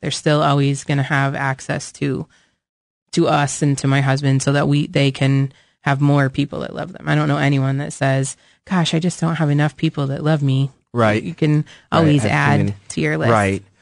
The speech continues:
Speaker 2: So can you talk to us about s-, those kids that stayed or went home and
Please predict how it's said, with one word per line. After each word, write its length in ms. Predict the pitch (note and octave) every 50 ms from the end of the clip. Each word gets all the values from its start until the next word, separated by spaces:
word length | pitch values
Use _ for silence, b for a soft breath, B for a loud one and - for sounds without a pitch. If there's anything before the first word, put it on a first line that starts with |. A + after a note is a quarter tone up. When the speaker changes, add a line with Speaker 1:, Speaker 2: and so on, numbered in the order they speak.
| b b
Speaker 2:
So 460 | b - - E3 D#3 D3+ D3 D3 D3 C#3+ -
can 140 | - F#3 G3
you 100 | G3+ G#3
talk 280 | G#3 - G#3 G3+ C4 -
to 160 | - B3+ A#3+
us 140 | A3 - -
about 420 | C3 A2+ B2 A#2 A#2+ B2 B2 -
s-, 200 | - - - - B2 - -
those 240 | A2 A#2 A2+ A2 -
kids 280 | - A#2+ A#2 G#2 G#2+
that 200 | F#2+ A2 G#2 F2+
stayed 500 | - - - - G#2+ G#2+ G#2 A2 A2+ A2
or 100 | G#2+ G2+ G2
went 200 | G2+ G#2+ F2+ -
home 340 | - G#2+ G#2+ A2 A2 G#2+ G#2
and 260 | G#2 G2 G2+ G#2